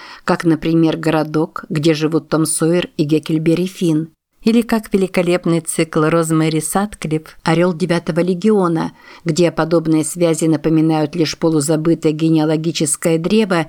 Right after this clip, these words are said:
и золотой орёл – штандарт Римского легиона. Связь между приквелом и сиквелом может быть прочнее, основываясь на перекрёстных отсылках, множестве повторяющихся персонажей и панорамных макросюжетах,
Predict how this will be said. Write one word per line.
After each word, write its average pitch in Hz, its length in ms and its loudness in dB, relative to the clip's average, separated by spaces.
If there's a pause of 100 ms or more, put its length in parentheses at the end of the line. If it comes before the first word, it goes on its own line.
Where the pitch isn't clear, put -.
(100)
и 233 120 -4
золотой 165 500 0
орёл – 185 380 2 (200)
штандарт 151 680 -2
Римского 160 460 -2
легиона. 165 680 0 (420)
Связь 175 340 0
между 170 300 0
приквелом 170 580 0
и 170 40 0
сиквелом 170 640 0 (280)
может 202 280 0
быть 185 200 -2
прочнее, 165 760 0 (240)
основываясь 170 800 0
на 165 100 0
перекрёстных 165 680 -2
отсылках, 185 720 -2 (260)
множестве 175 560 0
повторяющихся 165 880 -2
персонажей 180 760 0
и - 180 -6
панорамных 170 600 0
макросюжетах, 175 1000 0